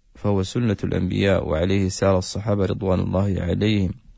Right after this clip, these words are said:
كما قال النبي عليه الصلاة والسلام: "إنا معشر الأنبياء أمرنا أن نعجل إفطارنا ونؤخر سحورنا، وأن نؤخر سحورنا،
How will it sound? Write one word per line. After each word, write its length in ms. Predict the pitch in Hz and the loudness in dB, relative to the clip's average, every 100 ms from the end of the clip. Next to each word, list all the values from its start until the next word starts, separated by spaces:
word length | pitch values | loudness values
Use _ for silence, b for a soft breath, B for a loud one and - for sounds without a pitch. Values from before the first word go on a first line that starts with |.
| _ - b b b b b b b b b _ | _ -20 b b b b b b b b b _
كما 180 | 101 98 | -2 0
قال 240 | - 101 | 2 2
النبي 340 | 98 95 95 90 | 4 2 2 2
عليه 260 | 87 92 | 2 2
الصلاة 380 | 90 - 95 92 95 | 0 -2 0 0 0
والسلام: 540 | 95 - - 104 120 - | -4 -4 -2 0 0 2
"إنا 340 | 160 127 98 | 2 4 4
معشر 460 | 98 101 - 95 90 | 2 0 -2 0 0
الأنبياء 760 | 90 90 90 104 131 - 101 | 0 0 2 2 4 2 0
أمرنا 480 | 110 151 156 101 - | 2 2 2 0 2
أن 120 | 92 | 2
نعجل 640 | 92 - 113 123 98 87 | 2 0 -2 -2 -2 0
إفطارنا 720 | 95 - 107 110 127 143 165 226 b b b b b - | -2 -4 -2 2 2 2 2 0 b b b b b -2
ونؤخر 920 | 98 98 - 113 - 107 117 147 - _ _ _ - | 2 2 0 -4 -2 0 2 2 0 _ _ _ -16
سحورنا، 760 | - 101 110 110 98 104 - - _ _ _ _ _ _ - - | -6 -4 0 2 2 0 -4 -8 _ _ _ _ _ _ -16 -4
وأن 160 | 95 | 0
نؤخر 460 | 92 101 131 - 247 | 2 2 0 0 0
سحورنا، 600 | - - - - - - | -2 -4 -2 -2 -2 -6